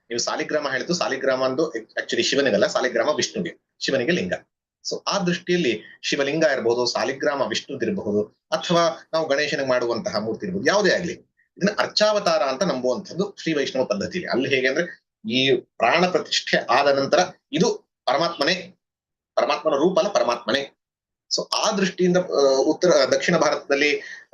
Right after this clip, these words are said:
ಆ, ರಾಮಾನುಜಾಚಾರ್ಯರು ಮತ್ತು ಅವರ ಇದ್ರಲ್ಲಿ ಬಂದಿರೋದು, ಆ ಪದ್ಧತಿ ಬಂದಿರೋದು ಒಂದು.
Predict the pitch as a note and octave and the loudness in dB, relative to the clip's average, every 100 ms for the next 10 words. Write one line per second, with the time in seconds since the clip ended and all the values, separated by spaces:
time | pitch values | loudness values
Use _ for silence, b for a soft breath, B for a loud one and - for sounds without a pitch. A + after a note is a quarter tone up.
0 | D3 C#3 C3+ C#3 C#3+ C#3+ C3+ C3 C#3 B2+ | 4 4 4 2 2 0 0 0 2 0
1 | B2 B2+ B2+ B2+ C3 B2+ B2 C3 - D3 | 2 0 0 0 0 0 0 -2 -4 -4
2 | C#3+ D3+ D3+ D#3 C#3+ - G3+ G3 E3 D#3 | -2 -2 -4 -2 -2 -2 -2 -2 -2 -2
3 | D#3+ C#3 A#2+ A2+ F3 B2 F#2 F2+ _ | -2 -2 -2 0 0 -2 -4 -10 _